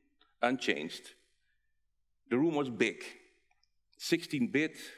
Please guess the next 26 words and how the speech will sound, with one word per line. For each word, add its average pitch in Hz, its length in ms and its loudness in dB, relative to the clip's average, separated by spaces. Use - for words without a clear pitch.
thirty 151 340 0
stops, - 540 0
dynamic 120 440 2
range, 139 460 0
and 113 140 2
every 143 320 2
visible 127 380 0
color 117 260 2
in 110 80 0
the 107 60 -6
spectrum. - 400 -6
But - 100 2
everybody 160 320 2
said, 135 300 2
uh, 110 160 2
"Poop, 180 160 2
it's - 160 -16
not 104 200 -2
ready 143 160 2
yet, 107 420 0
uh, 64 560 0
too, 117 380 0
uh, 67 200 0
complex, 131 640 -2
too 117 200 0
early," 120 520 2